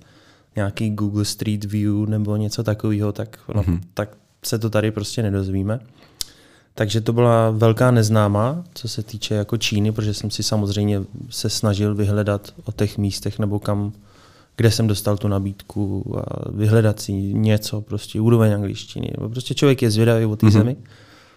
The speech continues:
Speaker 1: To se mně úplně moc jako nepovedlo, nebo tak nějak, eh, jsem se snažil získat a ne-, nesehnal jsem ty, ty in-, správné informace, a, ale, eh,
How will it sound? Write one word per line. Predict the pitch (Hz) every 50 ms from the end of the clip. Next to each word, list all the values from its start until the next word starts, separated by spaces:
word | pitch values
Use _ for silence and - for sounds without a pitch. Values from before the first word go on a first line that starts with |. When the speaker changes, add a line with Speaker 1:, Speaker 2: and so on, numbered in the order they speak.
| _ _
Speaker 1:
To | - 120
se | 110 - - 113
mně | 117 117 117
úplně | 113 110 - 117 117 113 113
moc | 113 113 117 113 113 - - - -
jako | 117 104 - -
nepovedlo, | 120 117 110 104 113 110 107 101 101 98 101 104 113 123 143
nebo | 139 123 110 104 101 107
tak | - - 107 -
nějak, | 104 98 95 95 _ - - - -
eh, | - 110 107 98 98 98 101 98 98 98 101 98 95 101 104
jsem | 107 - - 104 101 98
se | 101 - - 113
snažil | - 117 107 104 98 104 113 123
získat | 120 117 107 - - - 113 113
a | 113 113
ne-, | 120 120 123 113 113 110
nesehnal | 107 113 117 113 113 - 127 117 123 120 120
jsem | 123 127 123
ty, | 120 - 123 120 - - - - - - _ _ _ _ _ _ _ _
ty | - 123
in-, | 120 110
správné | 110 - - - 117 113 110 117
informace, | 117 117 110 - 127 117 120 120 123 123 - 139 139 143 143
a, | 139 139 139 - -
ale, | 113 113 110 110 113 113 113 113 117 120 120 - - - -
eh, | 110